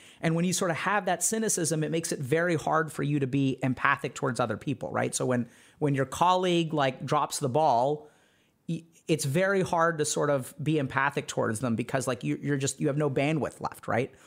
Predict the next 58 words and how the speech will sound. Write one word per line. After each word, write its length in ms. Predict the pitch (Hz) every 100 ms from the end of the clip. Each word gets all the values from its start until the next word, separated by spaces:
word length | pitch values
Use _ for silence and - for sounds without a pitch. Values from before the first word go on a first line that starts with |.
| -
All 240 | - 165 185
your 160 | 175 160
energy 380 | 170 165 165
is 100 | 147
already 380 | - 135 135 131
run, 200 | 123 120 127
run 220 | 120 127
out. 240 | 139 123
You're 100 | 131
kinda, 220 | - 131
like, 180 | 120 117
low 220 | 127 123
on 180 | 131 120
energy 240 | 120 120 110
to 80 |
begin 400 | 110 - 123 208
with. 220 | 175 110 - - -
If 100 | 139
we 80 | 160
really 220 | 175 196
think 160 | 180 160
about 260 | 139 127
empathy, 440 | 180 202 175 151 147
empathy 320 | 151 147 151
requires 480 | 147 - 139 131 -
energy 340 | 127 135 123
for 160 | 117 117
other 200 | 101 92
people. 340 | 107 - - - _ _ -
So 140 | - 170
the 40 |
first 220 | 214 226
thing 160 | 226 185
is 100 | 156
a 60 | 147
lack 240 | 131 135
of 80 | 135
energy. 300 | 113 139 147
The 80 | 135
second 320 | 156 185 165
thing 160 | 151
is 80 | 139
a 40 | 123
lack 300 | 120 135 131
of 80 | -
empathy 580 | 120 139 165 208 220 -
and 140 | 123
cynicism, 540 | 117 - 107 - - - _ _ _ _ _ _ _ _ _ 101
okay? 300 | 98 117 185 _ _ _ _ _ _ - - - -
The 80 | 175
third 300 | 214 254 240
thing 160 | 220
that 100 | 202
we 100 | 180
tend 200 | 175 180
to 60 | 170
see 200 | - 170
with, 260 | 156 156